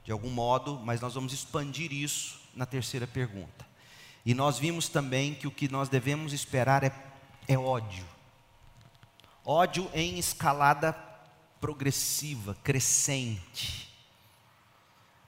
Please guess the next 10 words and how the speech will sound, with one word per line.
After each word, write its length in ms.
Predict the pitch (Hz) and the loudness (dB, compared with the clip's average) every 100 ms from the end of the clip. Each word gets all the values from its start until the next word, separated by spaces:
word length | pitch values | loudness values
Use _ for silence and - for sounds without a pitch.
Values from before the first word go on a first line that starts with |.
| - | -10
Vão 240 | 92 127 | -4 -4
primeiro 380 | 120 123 120 117 | -2 -2 0 0
perse-, 280 | - 113 - | 0 0 0
odiar, 920 | 113 110 104 104 135 185 190 - - - - | -4 -2 2 4 6 4 -2 -10 -20 -18 -4
sentimento 600 | - 120 117 113 113 113 | -2 0 -2 -2 -4 -4
interno 640 | 101 - 113 131 147 139 | -8 -2 0 0 -2 -8
de 100 | 107 | -6
ódio, 480 | 104 107 127 135 160 - - - - - - - | 0 2 2 0 -12 -14 -20 -20 -20 -20 -18 -4
vão 160 | 120 | -4
perseguir, 880 | 117 123 113 123 110 104 135 170 185 | 0 0 0 -4 -6 -4 -4 -4 -6